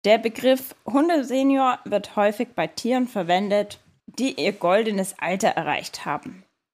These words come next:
Je nachdem, welche Rasse und welche individuelle Lebensweise der jeweilige Hund gehabt hat, bis dahin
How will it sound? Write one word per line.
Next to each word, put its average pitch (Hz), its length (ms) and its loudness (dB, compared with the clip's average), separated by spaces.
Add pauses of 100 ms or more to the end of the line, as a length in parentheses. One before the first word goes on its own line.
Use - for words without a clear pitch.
(240)
Je 202 120 -2
nachdem, 269 520 0
welche 175 380 0
Rasse 277 400 2 (480)
und 180 380 -6
welche 180 280 2
individuelle 185 760 -2
Lebensweise 220 1040 -2 (360)
der 180 160 0
jeweilige 175 760 -2
Hund - 400 -4 (480)
gehabt 214 500 -2
hat, - 420 0
bis 254 220 -4
dahin 247 600 2